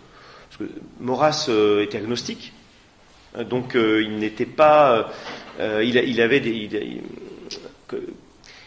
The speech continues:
il ne tranchait pas, euh, du point de vue métaphysique, en réalité. Alors, il avait, il avait une, une,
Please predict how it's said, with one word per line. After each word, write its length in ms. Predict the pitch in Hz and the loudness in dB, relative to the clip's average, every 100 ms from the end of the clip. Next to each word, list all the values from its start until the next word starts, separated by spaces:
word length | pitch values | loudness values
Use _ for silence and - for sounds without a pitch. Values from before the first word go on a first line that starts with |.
| _ 120 | _ -6
il 60 | |
ne 80 | 120 | -4
tranchait 420 | 120 185 180 190 | 2 4 8 6
pas, 340 | 180 190 156 123 | 10 10 10 8
euh, 160 | 113 | 4
du 100 | 104 | 0
point 120 | 127 | -2
de 60 | 113 | 0
vue 60 | 120 | 0
métaphysique, 680 | 117 120 120 113 - - - - | 0 -2 -4 -10 -10 -18 -18 -10
en 40 | |
réalité. 320 | 95 101 101 - - - - - - - - | -8 -8 -10 -14 -18 -18 -18 -20 -20 -18 -6
Alors, 140 | 113 | 0
il 120 | 120 | 6
avait, 240 | 143 147 170 | 6 8 6
il 160 | 135 | 6
avait 180 | 135 170 | 4 6
une, 680 | 160 131 113 107 104 101 104 | 4 4 4 2 0 -2 -6
une, 600 | - 110 104 90 87 85 | -6 -2 -2 -2 -6 -10